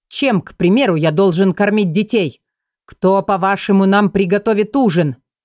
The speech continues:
«А вы что, сами не справитесь?» «У меня два высших образования. Я изучаю теологию. Как, по-вашему, могу я готовить ужины?» От волнения Василий закачался всем корпусом.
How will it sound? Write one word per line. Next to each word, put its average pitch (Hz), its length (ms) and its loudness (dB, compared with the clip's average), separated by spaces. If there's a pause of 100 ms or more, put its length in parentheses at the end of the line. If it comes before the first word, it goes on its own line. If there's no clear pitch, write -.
(340)
«А 196 140 0
вы 196 120 0
что, 190 360 -2 (340)
сами 165 300 -2
не 160 140 0
справитесь?» 285 760 -2 (500)
«У 175 80 0
меня 208 280 2
два 170 360 -2
высших 214 520 -2
образования. 170 840 -2 (400)
Я 208 360 -2
изучаю 175 640 0 (220)
теологию. 180 800 0 (280)
Как, 185 440 -2
по-вашему, 165 720 -2 (260)
могу 175 280 0
я 208 160 0
готовить 214 480 -2
ужины?» 156 480 0 (280)
От 170 220 -4
волнения 190 600 2
Василий 208 440 -2
закачался 220 640 -2
всем 254 240 -4
корпусом. 170 720 -4